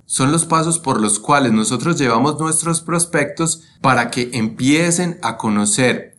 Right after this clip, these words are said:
el valor de nuestra oferta, conozcan nuestra marca, interactuemos con ellos y los llevemos de visitantes a clientes.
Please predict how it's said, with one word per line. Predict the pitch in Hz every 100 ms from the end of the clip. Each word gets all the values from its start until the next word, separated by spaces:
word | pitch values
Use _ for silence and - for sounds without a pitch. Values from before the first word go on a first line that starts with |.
| -
el | 104
valor | 101 98 117 139
de | 147
nuestra | 151 139 - 107
oferta, | 90 131 127 113 92 - _ _
conozcan | - 117 117 139 156 151 165
nuestra | 165 165 160 165
marca, | 156 143 139 156 156 - -
interactuemos | 127 123 131 120 113 - 151 156 160 180 180
con | - 185 185
ellos | 160 139 175 170 - _
y | -
los | 113 120 110
llevemos | 113 113 120 123 156 - - _
de | - 113 113 113
visitantes | 151 165 175 165 147 143 143 147 147 -
a | 110 107
clientes. | - 104 101 87 - - -